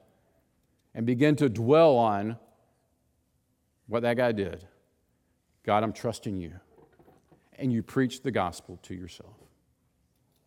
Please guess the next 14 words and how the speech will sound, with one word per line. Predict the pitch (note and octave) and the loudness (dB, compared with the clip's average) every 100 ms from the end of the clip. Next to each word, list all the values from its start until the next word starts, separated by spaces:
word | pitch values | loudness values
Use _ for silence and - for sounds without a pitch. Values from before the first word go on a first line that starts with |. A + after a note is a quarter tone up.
| _ _ _ _ _ _ _ _ _ _ _ _ | _ _ _ _ _ _ _ _ _ _ _ _
"But | C3 C3 | -8 -4
Pastor | D3+ C#3 B2+ | -2 -4 -2
John, | B2+ B2 | 0 2
you | E3 | 2
have | B2+ | 0
no | G#2+ B2 B2+ | 0 0 2
idea | B2+ G#2+ F2+ F2+ D#2 - _ _ _ _ _ _ _ _ _ _ | 2 0 -4 -10 -14 -18 _ _ _ _ _ _ _ _ _ _
the | A2 | -4
woman | A2 A#2+ A2 | 0 0 2
that | G#2+ | 2
I | G#2+ | 0
live | G2 F2 | -2 -8
with," | F2 E2+ - - | -14 -18 -20 -10
right? | F#2 A2+ | -4 -4